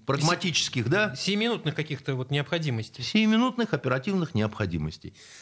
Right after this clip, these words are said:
Speaker 1: которые, так сказать, распространяются, э, вот, э, на тех, у кого есть просто возможность это сделать. А всё остальное.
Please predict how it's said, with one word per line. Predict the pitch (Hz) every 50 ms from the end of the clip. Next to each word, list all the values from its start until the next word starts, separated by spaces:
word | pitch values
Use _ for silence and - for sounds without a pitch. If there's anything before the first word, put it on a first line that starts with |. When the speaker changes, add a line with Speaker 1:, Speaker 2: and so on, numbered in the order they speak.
| - - _
Speaker 1:
которые, | - - - - 262 254 254 240 226
так | 190 - 185 170
сказать, | - - 180 165 156 165 156 160 -
распространяются, | 160 165 156 135 - 170 143 - - 170 185 196 214 220 208 190 170 - - 160 156 147 143 127 - - - - _ _ -
э, | 117 123 123 123 120 120 120
вот, | 120 131 135 123 127
э, | 127 131 123 123 123 120 120 120 120 117 117
на | 135 147 160
тех, | - - 254 240 247 160
у | 135
кого | - 151 147 165 202 220
есть | 180 143 156 196 208 - - -
просто | - 156 175 170 - 170 135
возможность | 117 160 185 165 156 190 214 226 208 165 123 107 98 95 95 -
это | 156 165 127 - 123 113
сделать. | 107 104 92 120 160 147 98 85 80 - - - _ _ _ _ _ _ _ _ _ _ _ _ _ _ _ _ - - _ -
А | - -
всё | - - - 160 202
остальное. | 226 220 - 233 220 220 214 202 165 113 - -